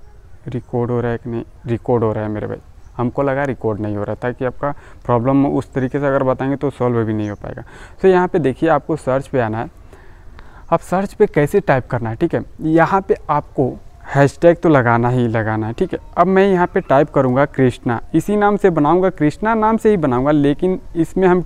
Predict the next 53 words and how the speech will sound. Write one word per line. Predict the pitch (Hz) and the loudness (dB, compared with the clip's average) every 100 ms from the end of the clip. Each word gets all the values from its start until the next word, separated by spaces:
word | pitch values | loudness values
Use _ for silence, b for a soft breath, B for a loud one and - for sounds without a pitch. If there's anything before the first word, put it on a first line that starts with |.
| - | 2
क्या | 160 | 2
करने | 180 156 135 120 | 4 2 4 2
वाले | 107 113 | 0 -2
हैं | 123 - B B | -4 -10 B B
ताकि | 156 160 | -2 0
हमारा | 160 151 151 160 | 0 2 4 4
नाम | 139 127 160 | 4 2 0
जो | 160 156 | -2 -4
है | 185 - B B B B B - - 139 | -6 -10 B B B B B -18 -8 2
यूनिक | 135 151 180 180 | 6 8 6 2
हो, | 190 190 208 - | 2 2 0 2
यानी | 135 156 | 4 4
चैनल | 151 131 147 151 | 2 0 0 -2
का | 156 | 0
नाम | 151 156 | 2 2
यूनिक | 131 143 165 | 4 2 2
हो | 190 | 2
और | 185 | 0
छोटा | 160 - 131 123 139 | 0 0 2 4 4
भी | 123 | 2
रहे | 127 | -2
और | - 135 | 0 0
बन | 113 117 107 | 2 0 -2
भी | 107 | -6
जाए। | - B B | -8 B B
तो | 180 | 0
यहाँ | 180 214 | 2 2
पे | 214 | 0
देखिए | 185 180 196 | 0 2 2
मैंने | 185 185 | 2 2
कृष्णा | 147 135 - 160 | 0 -2 -2 -2
टाइप | 127 120 | -2 -4
कर | 120 | -6
लिया, | 107 135 | -6 -2
लेकिन | 156 156 160 185 | 0 0 -2 -6
कृष्णा | - 147 - 190 | -2 -4 -2 -4
टाइप | 190 175 175 | -2 -2 -2
करने | 185 | -4
के | 185 | -2
बाद | 180 | -2
से | 185 | -2
सर्च | 170 156 160 | -2 -4 -2
करेंगे, | 175 175 170 | -2 2 2
इस | 165 | 2
पे | - | -2
नाम | 180 175 | 0 0
बनाएंगे | 170 170 180 | 0 0 -2
तो | 180 190 | -2 -4
हमारा | 180 156 160 170 | -2 0 2 4
already | 160 156 156 160 | 4 4 2 2
बना | 143 139 | 2 2
हुआ | 131 117 | 2 0
है। | 110 | -2